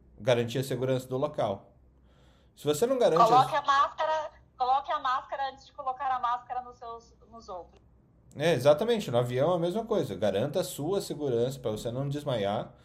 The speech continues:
Speaker 1: pra você poder ajudar outras pessoas.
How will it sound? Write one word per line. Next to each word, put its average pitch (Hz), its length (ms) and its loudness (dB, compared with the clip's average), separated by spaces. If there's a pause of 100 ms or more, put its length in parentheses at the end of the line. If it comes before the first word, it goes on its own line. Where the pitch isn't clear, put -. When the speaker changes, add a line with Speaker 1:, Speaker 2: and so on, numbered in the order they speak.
(340)
Speaker 1:
pra 127 120 2
você 139 260 -2
poder 139 240 -2
ajudar 139 280 0
outras 139 280 -4
pessoas. 170 600 -8